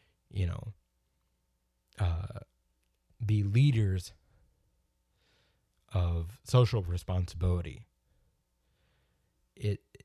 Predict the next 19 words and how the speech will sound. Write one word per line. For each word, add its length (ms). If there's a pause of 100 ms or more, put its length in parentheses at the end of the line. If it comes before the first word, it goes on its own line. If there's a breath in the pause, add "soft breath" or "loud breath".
(180)
you 100
know, 280 (200)
give 260
their 500 (800)
employees 600
generous 540
bonuses 840
or, 540 (640 soft breath)
you 100
know, 320 (100)
uh, 420 (640)
fully 540 (1200)
care 300
for, 520 (1800)
you 120
know, 220 (460)
uh, 460 (760)
donate 480
different 420